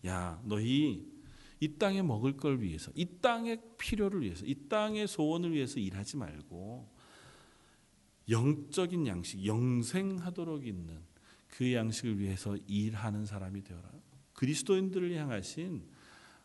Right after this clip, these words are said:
하나님의 요청, 부르심입니다. 묻습니다.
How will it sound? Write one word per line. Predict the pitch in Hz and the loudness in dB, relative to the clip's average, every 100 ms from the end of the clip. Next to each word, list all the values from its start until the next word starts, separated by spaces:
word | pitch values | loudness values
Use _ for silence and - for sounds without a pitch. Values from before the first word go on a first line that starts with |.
| _ _ - - | _ _ -20 -14
하나님의 | - 143 127 120 160 226 - - - _ - | -2 2 4 4 2 0 -8 -20 -20 _ -14
요청, | - - - - 131 95 82 87 | -14 -8 -4 -2 -2 -4 -8 -14
부르심입니다. | - 107 107 - 123 113 95 98 98 _ - _ - - | -4 0 0 -2 -4 -6 -8 -12 -18 _ -20 _ -20 -2
묻습니다. | 123 151 - 185 143 85 | 0 0 0 -2 -2 -6